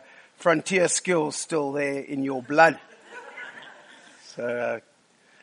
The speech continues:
great to be here and see that. So we're gonna carry on with our meditations in Revelation. And what we're gonna be doing in the next three sessions is really,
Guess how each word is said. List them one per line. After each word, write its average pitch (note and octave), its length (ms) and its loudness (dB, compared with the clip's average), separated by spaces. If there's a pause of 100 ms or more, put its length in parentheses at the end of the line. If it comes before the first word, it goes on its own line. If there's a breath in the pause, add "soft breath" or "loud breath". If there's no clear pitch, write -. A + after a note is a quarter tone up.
(540 soft breath)
great A2+ 320 -8
to - 80 -16
be A#2 220 -12
here A2+ 140 -6
and A2 140 -10
see B2+ 200 -12
that. A#2+ 240 -10
So - 200 0
we're F3+ 60 2
gonna A3 180 8
carry A#3+ 360 12
on B3 200 10
with F3 160 4
our F#3 140 12
meditations A3+ 800 6
in E3+ 100 0
Revelation. G3+ 720 6 (440 loud breath)
And F#3 440 8
what A3+ 120 8
we're D#4+ 60 0
gonna D#4 140 2
be A#3+ 60 2
doing A#3+ 340 6
in G3+ 100 4
the F#3 80 2
next G3 440 4
three A3 720 2
sessions E3+ 680 2
is F3 160 -6
really, A#3+ 400 2